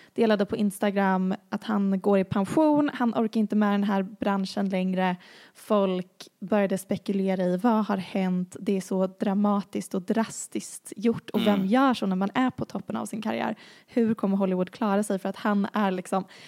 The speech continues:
Speaker 1: föreställer alla ikoniska looks från röda mattan under de senaste åren. La Roche är personen bakom det.
Speaker 2: Ja.
Speaker 1: Eh,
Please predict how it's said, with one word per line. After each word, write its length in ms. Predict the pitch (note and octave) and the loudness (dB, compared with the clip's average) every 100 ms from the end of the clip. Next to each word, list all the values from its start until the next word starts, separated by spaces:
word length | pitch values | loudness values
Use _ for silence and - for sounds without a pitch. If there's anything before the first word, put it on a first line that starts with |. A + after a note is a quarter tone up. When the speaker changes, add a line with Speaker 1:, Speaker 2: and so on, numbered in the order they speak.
| - | -6
Speaker 1:
föreställer 480 | - D#4+ D#4 C#4+ C4+ - | 0 0 0 0 0 -2
alla 580 | - C4 A3+ A3+ A#3+ A3+ | 2 2 4 2 2 2
ikoniska 640 | A3+ G#3+ - A3+ G#3 - G3+ | 0 -4 0 0 0 -2 0
looks 560 | G#3+ A3 G#3+ - - | 2 2 0 -6 -14
från 260 | - G3+ - - | -4 -4 -4 -6
röda 300 | G#3 G3+ G3+ | 0 0 2
mattan 520 | G#3 G#3 - - G3+ | 0 0 -2 0 2
under 180 | G3 F#3+ | 2 0
de 80 | F#3+ | -2
senaste 320 | F#3 F#3+ F#3 | -2 -4 -2
åren. 320 | - F#3+ F#3+ F#3 - - - | 0 0 0 -2 -8 -20 -4
La 220 | G#3 G3 | 2 2
Roche 420 | F3+ F#3+ - - | 2 0 -2 -10
är 60 | G#3 | -8
personen 400 | - F#3+ G3 F#3 | -8 -4 -2 -2
bakom 400 | F#3+ F3+ - G3+ | -2 -4 -4 -4
det. 140 | - - _ _ - | -6 -12 _ _ -8
Speaker 2:
Ja. 240 | G#2+ F#2+ F2+ - - - _ _ _ _ | -4 -4 -6 -14 -20 -20 _ _ _ _
Speaker 1:
Eh, 440 | G#3+ G3+ G3 F#3+ | -2 0 0 -2